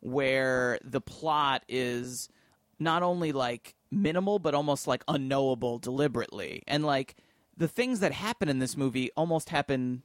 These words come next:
completely off screen in terms of the plot being that this guy, this counselor played by Michael Fassbender, who we should talk about at some point, you know, wants to get into the,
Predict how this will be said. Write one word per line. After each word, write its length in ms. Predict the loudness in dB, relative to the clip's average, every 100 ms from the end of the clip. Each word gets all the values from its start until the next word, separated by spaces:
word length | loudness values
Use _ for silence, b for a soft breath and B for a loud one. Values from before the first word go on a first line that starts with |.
| -10
completely 720 | -8 -8 -4 -4 -2 -4 -4 2
off 240 | 2 2
screen 420 | -4 -2 -2 0
in 120 | -2 0
terms 260 | 2 2
of 80 | 0
the 80 | -2
plot 340 | 0 0 0
being 260 | 0 0 0
that 120 | 0
this 140 | -2 -2
guy, 260 | 0 0
this 140 | 0 -2
counselor 440 | 0 -2 0 -2
played 240 | 2 0
by 100 | 2
Michael 260 | 0 0 -2
Fassbender, 540 | 0 0 0 -2 0
who 80 | -2
we 80 | -2
should 180 | -4 -2
talk 240 | 0 0
about 220 | 0 -2
at 100 | -2
some 160 | -4 -2
point, 260 | -2 -2 -6 B B B B
you 120 | -2
know, 120 | 2 2
wants 380 | 2 0 0
to 100 | 0
get 140 | 0 0
into 200 | 0
the, 60 | -2